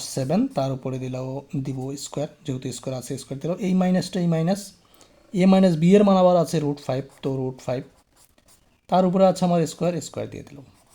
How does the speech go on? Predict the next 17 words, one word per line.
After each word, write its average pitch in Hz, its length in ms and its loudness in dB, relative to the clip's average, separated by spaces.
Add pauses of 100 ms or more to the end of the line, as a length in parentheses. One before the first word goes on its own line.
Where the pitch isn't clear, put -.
(120)
ওকে? 190 240 -8 (1120)
ওকে, 180 220 -4 (1160)
ডট 135 160 0
ডট, 139 400 -4 (1200)
এই 196 220 0 (220)
এখানে 196 300 2
রয়েছে 190 280 4
আবার 185 140 4
a 175 80 2
plus 175 260 2
b, 151 60 -4
a 170 360 -4
plus 151 200 -2
b 156 40 -4
এর 156 80 -2
মান 151 140 -4
হচ্ছে, 147 340 -6